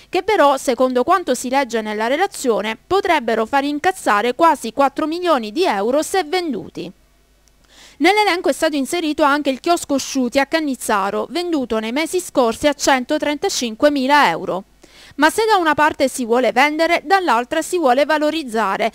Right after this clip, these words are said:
sempre con l'aiuto dei privati, e in questo caso gli immobili individuati sono la Bambinopoli Litteri e il Parco Rimini.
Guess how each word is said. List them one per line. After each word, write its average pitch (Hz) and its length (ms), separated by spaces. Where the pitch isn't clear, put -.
sempre 320 440
con 247 200
l'aiuto 262 400
dei 208 180
privati, 202 640
e 240 80
in 240 100
questo 254 320
caso 294 480
gli 302 120
immobili 370 500
individuati 226 840
sono 359 360
la 240 120
Bambinopoli 247 760
Litteri 247 560
e 370 140
il 370 120
Parco 247 380
Rimini. 185 500